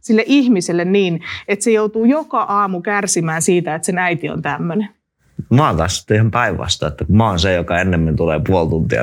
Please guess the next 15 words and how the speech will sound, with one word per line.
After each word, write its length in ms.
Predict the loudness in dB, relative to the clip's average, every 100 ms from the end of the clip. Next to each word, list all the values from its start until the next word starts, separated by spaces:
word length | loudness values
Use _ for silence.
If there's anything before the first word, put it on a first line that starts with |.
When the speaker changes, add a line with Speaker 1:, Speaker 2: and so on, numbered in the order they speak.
| -2
Speaker 2:
niinku 260 | -4 -4 -2
etuajassa. 680 | -2 -2 -2 -2 -4 -4 -2
Speaker 1:
Joo. 280 | -2 -2 -4 -8 _ _ _ _ _ _ _
Speaker 2:
Kun 200 | 0 0
sitten, 260 | 0 -2 -6
että 160 | -4 -4
olisin 280 | -2 0 -2
tota, 300 | -4 -4 -8 -8 _ _ -10
niinku 160 | -4 0
yhtään 500 | 2 0 -2 -4 -4
tai 180 | -2 0
edes 260 | 0 -2
viime 280 | 0 2 2
tingas. 580 | 0 -2 -2 -4 -6 -8
Speaker 1:
Niin. 460 | -4 0 -2 -4